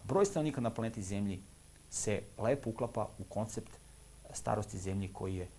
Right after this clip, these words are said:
dao Mojsije, odnosno koji je dao Tvorac preko Mojsija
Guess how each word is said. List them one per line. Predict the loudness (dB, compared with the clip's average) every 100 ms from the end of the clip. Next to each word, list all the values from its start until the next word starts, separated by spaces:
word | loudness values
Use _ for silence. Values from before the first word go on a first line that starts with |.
| -14
dao | -4 0 0
Mojsije, | 0 -2 -2 -2 -4 -6 -10 -12
odnosno | -10 -6 -6
koji | -4
je | 2
dao | 2
Tvorac | 2 2 4 4 2 -8
preko | -10 -6
Mojsija | -4 -4 -4